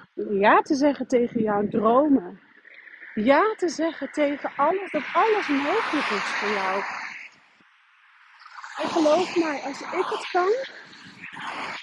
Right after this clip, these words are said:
kan jij het ook. En daar wil ik hem bij eindigen. Half uur geluld. Mooie tijd. <laughs> Ehm,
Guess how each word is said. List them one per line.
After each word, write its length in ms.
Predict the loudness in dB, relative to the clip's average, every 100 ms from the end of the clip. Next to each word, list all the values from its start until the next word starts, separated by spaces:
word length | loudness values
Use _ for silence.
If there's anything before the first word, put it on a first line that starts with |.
| -16 -20 _ -8
kan 260 | -4 -2
jij 260 | 0 0 -2
het 200 | -4 -2
ook. 280 | -2 -2 -6 -14 -16 -20 -20 -20 -20 -20 _ _ _ _ -20 -20 -20 -20 -20 -20 -20 _ _ _ -12
En 80 |
daar 200 | -10 -8
wil 100 | -8
ik 100 | -10
hem 120 | -8 -4
bij 160 | -4
eindigen. 540 | -4 -6 -8 -8 -8 -10 -14 -20 _ -20 -20 -20 -20 _ _ _ _ -20 -20 -20 2
Half 340 | 4 4 4
uur 140 | 0
geluld. 480 | 2 4 6 6 4 -6 -8 -8 -6 -6 -4 -4 -6 -6 -6 -6 -6 -8 -8 -4
Mooie 320 | 2 2 2
tijd. 400 | 0 2 4 4
<laughs> 200 | 4 4 2 0 0 0 -4 -6 -6 -12 -20 _ -2 -2 -6 -14 -16 _ _ _ _ _
Ehm, 360 | -6 -4 -6